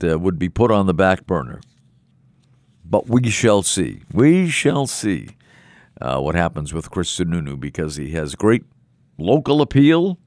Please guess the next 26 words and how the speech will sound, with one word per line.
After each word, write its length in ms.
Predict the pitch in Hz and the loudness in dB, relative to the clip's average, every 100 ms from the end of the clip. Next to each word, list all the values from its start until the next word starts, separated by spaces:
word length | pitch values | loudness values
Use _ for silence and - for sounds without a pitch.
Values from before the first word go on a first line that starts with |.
| _ | _
obviously, 560 | - 95 101 113 107 131 | -2 0 2 -2 0 0
judging 420 | 98 104 98 113 | 2 2 2 0
by 240 | 98 104 110 | 2 2 2
the 80 | |
numbers. 500 | 110 113 123 139 143 - _ - - _ _ - _ | 2 2 2 0 0 -10 _ -20 -20 _ _ -20 _
I 160 | - 69 | -4 -2
mean, 300 | 76 82 87 | 0 -2 0
New 100 | 85 | 2
Hampshire 420 | 101 120 - 117 | 2 2 2 2
voters 480 | 107 120 123 123 120 | 4 4 4 2 2
have 160 | 104 | 0
traditionally 560 | - 107 117 - 107 107 | 2 2 4 2 0 2
liked 280 | 95 113 - | 4 2 0
to 80 | 117 | -4
split 400 | - 127 127 - | -2 0 2 2
their 120 | 120 | 4
ballots, 480 | 120 135 110 107 104 | 4 2 2 0 -2
and 120 | 104 | 0
they 80 | 95 | 0
certainly 400 | - 127 104 120 | 0 -2 0 0
did 240 | 127 113 | 2 2
that, 400 | 123 131 92 _ _ _ - - - - _ | 0 0 -4 _ _ _ -20 -20 -20 -20 _
uh, 240 | - 78 78 | -2 0 2
this 220 | 87 - | -2 -2
time 280 | 107 87 82 | 0 2 0
around. 540 | 76 80 82 104 104 | -2 0 0 -2 -6